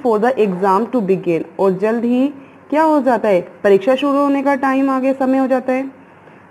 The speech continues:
समय था. Miss Rai started giving out the question paper. जो मिस राय उनकी मैम है यहाँ पे, मिस देखिए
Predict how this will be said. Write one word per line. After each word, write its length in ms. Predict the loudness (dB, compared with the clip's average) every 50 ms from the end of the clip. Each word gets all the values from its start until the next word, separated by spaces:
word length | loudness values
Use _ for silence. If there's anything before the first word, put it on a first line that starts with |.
| -20 -20 -20 -20 -20 -20 -20 -20 -10 -4
समय 240 | -2 0 0 0 0
था. 300 | 0 0 -2 -2 -2 -2 2
Miss 180 | 2 4 4 2
Rai 400 | 0 0 2 4 4 4 4 2
started 560 | 0 -2 0 2 2 2 2 2 2 0 2
giving 580 | 0 -2 -4 -4 -2 -2 0 0 0 0 0 -2 -4 -10 -18 -4 0 2
out 180 | 2 4 2
the 160 | 2 0 0 0
question 400 | 2 0 0 2 2 0 0 2
paper. 380 | 0 -2 -2 -2 -4 -6 -6 -6 -8 -16 -20 -20 -20 -20 -20 -20 -18 -6 -2
जो 120 | -2 0
मिस 260 | 0 0 -2 -4 -2
राय 220 | 0 2 2 2 2
उनकी 280 | 2 0 0 0 0
मैम 380 | 2 2 2 2 2 2 0 0
है 240 | 0 0 0 0 0
यहाँ 220 | 0 0 -2 -4
पे, 140 | -2 -2 0
मिस 200 | 0 0 0 -2
देखिए 540 | 0 0 0 0 0 -2 -2 0 0 0